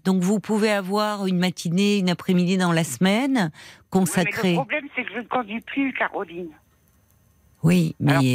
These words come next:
Speaker 2: pour me déplacer, c'est pas évident
Speaker 1: Oui, mais
Speaker 2: parce
Speaker 1: il y a
Speaker 2: que
Speaker 1: peut-être
Speaker 2: faut
Speaker 1: des
Speaker 2: toujours
Speaker 1: associations là où vous êtes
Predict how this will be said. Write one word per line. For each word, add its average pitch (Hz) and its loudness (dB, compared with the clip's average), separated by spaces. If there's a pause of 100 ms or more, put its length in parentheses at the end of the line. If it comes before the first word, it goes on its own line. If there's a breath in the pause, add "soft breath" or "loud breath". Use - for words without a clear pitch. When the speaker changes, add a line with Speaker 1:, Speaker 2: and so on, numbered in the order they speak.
Speaker 2:
pour 120 2
me - 0
déplacer, 247 -4
c'est 247 -8
pas 247 0
évident 196 -2
Speaker 1:
Oui, 202 4
mais 190 4
Speaker 2:
parce 180 2
Speaker 1:
il 175 2
y 170 2
a 170 0
Speaker 2:
que - -6
Speaker 1:
peut-être 196 -2
Speaker 2:
faut 160 -4
Speaker 1:
des 175 2
Speaker 2:
toujours 165 0
Speaker 1:
associations 175 -2
là 160 2
où 160 0
vous 240 -2
êtes - -4